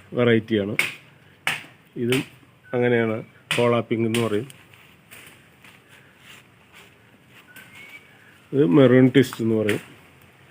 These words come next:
ട്വിസ്റ്റ് വെറൈറ്റി. ഇത് വൈറ്റ് സിക്സ്റ്റി സെവൻ എന്ന് പറയും. എൻ്റെ ലിപ്പിനൊരു കളറ്, അതാണ് അതിൻ്റെ വ്യത്യാസം. ഇതിനുള്ള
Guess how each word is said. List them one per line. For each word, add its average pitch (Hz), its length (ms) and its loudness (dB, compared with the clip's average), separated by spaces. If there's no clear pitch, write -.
ട്വിസ്റ്റ് 120 320 -8
വെറൈറ്റി. 110 420 -4
ഇത് 117 120 -2
വൈറ്റ് 120 340 2
സിക്സ്റ്റി 110 380 -10
സെവൻ 113 220 -2
എന്ന് 113 160 -2
പറയും. 107 240 -8
എൻ്റെ 110 180 -4
ലിപ്പിനൊരു 117 540 -2
കളറ്, 110 280 -2
അതാണ് 104 300 -6
അതിൻ്റെ 107 220 -6
വ്യത്യാസം. 104 360 -10
ഇതിനുള്ള 143 320 8